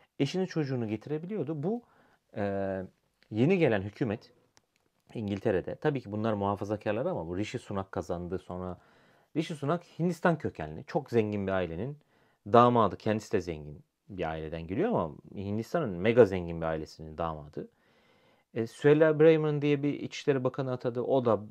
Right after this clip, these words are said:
beyaz İngiliz gibi aslında Hindistan kökenli. Fakat bunlar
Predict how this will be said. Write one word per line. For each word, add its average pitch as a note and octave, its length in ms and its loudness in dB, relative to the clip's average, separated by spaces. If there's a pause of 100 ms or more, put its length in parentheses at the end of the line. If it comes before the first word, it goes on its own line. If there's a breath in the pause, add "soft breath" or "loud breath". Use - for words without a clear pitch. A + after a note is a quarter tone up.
beyaz A2+ 560 8
İngiliz G#2 400 -2
gibi E2+ 220 -4
aslında G#2+ 460 -4
Hindistan A2+ 480 -2
kökenli. D#2 460 -12 (380 soft breath)
Fakat - 380 -2
bunlar F3+ 320 -4